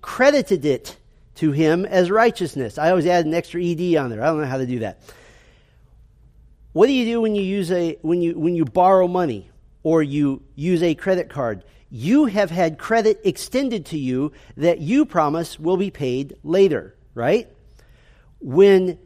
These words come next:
righteousness has been imputed to you, according to, uh, according to Romans, uh, chapter five, when it's imputed to you that you have been credited with the righteousness of Christ. What does that mean? It means that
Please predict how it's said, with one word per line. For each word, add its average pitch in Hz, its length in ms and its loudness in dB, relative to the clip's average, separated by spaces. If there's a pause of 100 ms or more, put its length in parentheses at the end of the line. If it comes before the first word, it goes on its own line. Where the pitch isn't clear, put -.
(160)
righteousness 175 1080 0
has 170 220 -2
been 170 220 2
imputed 156 960 -2 (260)
to 156 140 -8
you, 139 260 -2
according 180 400 -2
to, 151 300 0 (260)
uh, 139 320 0
according 165 420 -4
to 151 80 -2
Romans, 165 600 0 (400)
uh, 143 300 0 (280)
chapter 160 560 -4 (160)
five, 165 500 0 (140)
when 165 140 4
it's 160 140 2
imputed 220 840 0
to 170 100 -10
you 135 260 -4 (240)
that 160 240 -2 (120)
you 170 140 2
have 196 80 4
been 190 120 2
credited 214 680 2
with 151 100 -4
the 151 100 -8
righteousness 147 600 -4
of 127 100 -12
Christ. 120 320 -8
What 165 140 -2
does 185 140 0
that 214 200 2
mean? 135 240 -4
It 208 180 4
means 214 360 -4
that 185 260 0